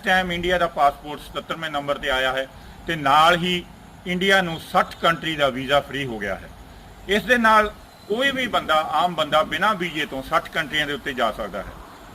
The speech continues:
ਆਉਣ ਵਾਲੇ ਸਮੇਂ ਦੇ ਵਿੱਚ ਜਿਉਂ-ਜਿਉਂ ਇਹ ਰੈਂਕਿੰਗ ਛਾਲਾਂ ਮਾਰ ਕੇ ਅੱਗੇ ਵਧੇਗੀ, ਜਿਉਂ-ਜਿਉਂ ਸਾਡਾ ਦੇਸ਼ ਤਰੱਕੀ ਕਰੇਗਾ, ਉਸੇ ਹਿਸਾਬ ਦੇ ਨਾਲ ਸਾਡਾ ਪਾਸਪੋਰਟ ਦੀ ਰੈਂਕਿੰਗ ਵਧੇਗੀ ਤੇ ਨਾਲ ਸਾਨੂੰ ਦੁਨੀਆ ਦੇ ਕਿਸੇ ਵੀ ਦੇਸ਼ ਦੇ ਵਿੱਚ ਸਾਨੂੰ ਵੀਜ਼ਾ ਲੈਣ ਦੀ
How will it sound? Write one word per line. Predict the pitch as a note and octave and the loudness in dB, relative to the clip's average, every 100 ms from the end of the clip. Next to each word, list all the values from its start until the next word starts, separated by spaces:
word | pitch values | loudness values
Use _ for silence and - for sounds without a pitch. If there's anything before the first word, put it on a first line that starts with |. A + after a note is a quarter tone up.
| - - - | -20 -14 0
ਆਉਣ | G#3 B3+ | 2 4
ਵਾਲੇ | C4+ | 4
ਸਮੇਂ | B3 G#3 F#3 | 4 0 0
ਦੇ | F3+ | -2
ਵਿੱਚ | D#3+ D#3+ | -4 -6
ਜਿਉਂ-ਜਿਉਂ | D3+ E3 G#3+ A3 A3 | -6 -4 -4 -4 -2
ਇਹ | G#3+ | -2
ਰੈਂਕਿੰਗ | E3 E3 E3 E3+ D3+ | -2 -4 -6 -10 -6
ਛਾਲਾਂ | D3 D3+ E3+ | 2 4 4
ਮਾਰ | D#3+ D3+ | 4 2
ਕੇ | D3+ E3 | 2 -2
ਅੱਗੇ | C#3 D3+ | -2 -2
ਵਧੇਗੀ, | C#3 E3 C#3+ B2+ | -2 -2 -2 -6
ਜਿਉਂ-ਜਿਉਂ | A2+ C#3+ D#3+ E3+ | -6 -6 -6 -4
ਸਾਡਾ | D3+ C#3+ | 0 0
ਦੇਸ਼ | C#3 C3+ B2+ | 0 -4 -6
ਤਰੱਕੀ | - C#3 E3 | -8 -8 -6
ਕਰੇਗਾ, | C#3+ C3 A#2 G#2+ - - - - | -4 -2 -2 -4 -8 -20 -20 -14
ਉਸੇ | A#3 A#3+ | -8 -2
ਹਿਸਾਬ | C#4 A#3+ G#3+ G3+ | 0 4 4 4
ਦੇ | D#3+ | 0
ਨਾਲ | D3+ C3 G2 - - - - - - - - | 2 0 -2 -12 -20 -20 -20 -20 -20 -20 -6
ਸਾਡਾ | D#3+ D#3+ F3 | 0 6 6
ਪਾਸਪੋਰਟ | F3 D#3+ D3+ - E3 D#3+ D#3 D#3 C#3 | 6 4 2 2 -6 -4 -4 -6 -8
ਦੀ | D3 | -2
ਰੈਂਕਿੰਗ | C3+ C3 D3 C#3+ | -2 -2 -6 -4
ਵਧੇਗੀ | C#3+ D#3 C#3+ D3+ - - - | -4 -4 -6 -10 -14 -20 -8
ਤੇ | F3 E3+ | -2 -2
ਨਾਲ | E3 C#3 D3+ F3 F3+ F3 - - | 0 4 6 6 4 0 -8 -2
ਸਾਨੂੰ | C#3+ D3+ D#3+ D3+ - - - | 0 0 -4 -8 -10 -20 -18
ਦੁਨੀਆ | C3 D#3+ F3 F3 | -10 -4 2 2
ਦੇ | D#3 D3 | 2 -2
ਕਿਸੇ | F3+ E3+ F#3+ | -4 -2 0
ਵੀ | F3+ | 0
ਦੇਸ਼ | C#3+ C#3+ | -2 -4
ਦੇ | C3+ | -2
ਵਿੱਚ | C#3+ C3 C#3 C#3 | -4 -4 -8 -6
ਸਾਨੂੰ | C3 C3+ B2 | -6 -6 -6
ਵੀਜ਼ਾ | B2 C3 | -2 0
ਲੈਣ | C3 A#2+ A#2 | 0 0 -2
ਦੀ | A2+ | -6